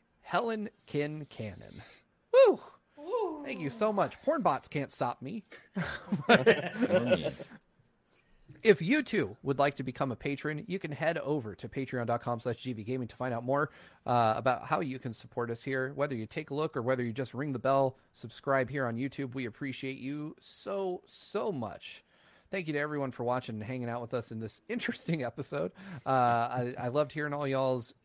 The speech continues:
Speaker 1: uh, takes on N S O. But that does it for us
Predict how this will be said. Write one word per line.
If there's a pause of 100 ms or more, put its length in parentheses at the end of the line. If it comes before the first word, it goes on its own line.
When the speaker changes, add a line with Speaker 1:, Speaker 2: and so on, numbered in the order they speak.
Speaker 1:
uh,
takes
on
N
S
O. (680)
But
that
does
it
for
us